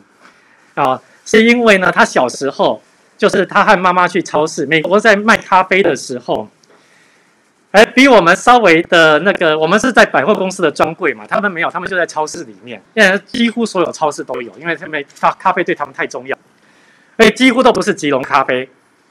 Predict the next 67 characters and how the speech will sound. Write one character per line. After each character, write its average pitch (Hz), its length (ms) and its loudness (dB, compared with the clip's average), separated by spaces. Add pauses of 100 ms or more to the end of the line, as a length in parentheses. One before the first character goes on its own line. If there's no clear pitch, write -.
哦， 123 140 -4
都 202 140 4
是 190 240 2
那 180 80 -4
个 143 460 2
要， 175 320 4
要 190 140 2
磨 131 240 -4
的 113 280 -4
那 165 80 -2
种 113 160 -10
咖 131 180 -2
啡， 131 100 -6
就 143 140 -6
是 151 80 -8
我 123 80 -8
们 113 80 -14
现 139 140 -8
在 131 120 -4
说 117 160 -10
的 113 80 -12
咖 120 200 -10
啡 104 160 -8
了 95 60 -12
啊。 101 140 -18 (800)
然 180 140 4
后 233 80 6
呢， 202 240 4 (300)
那 254 100 2
个 202 100 6
时 170 160 -2
候 196 140 4
呢， 175 240 4
他 208 140 0
就 220 120 2
是 202 160 0
跟 208 200 2
妈 208 160 2
妈 190 100 2
到 180 140 2
超 175 160 -2
市 160 160 -6
去 196 100 -4
买 131 160 -6
咖 151 180 -4
啡 156 200 -2
的 143 100 -4
时 - 140 -14
候， 135 80 -4
那， 226 180 6
那 254 80 -6
个 208 100 2
他 196 140 -6
们 202 140 0
都 196 100 0
有 135 140 -4
那 147 80 -14
个 131 380 -6 (200)
自， 220 200 -4 (240)
就 - 120 0
是 170 460 0
你 151 100 -8
在 233 120 4
那 214 60 2
边 226 120 4
按 214 200 4
钮， 120 160 -4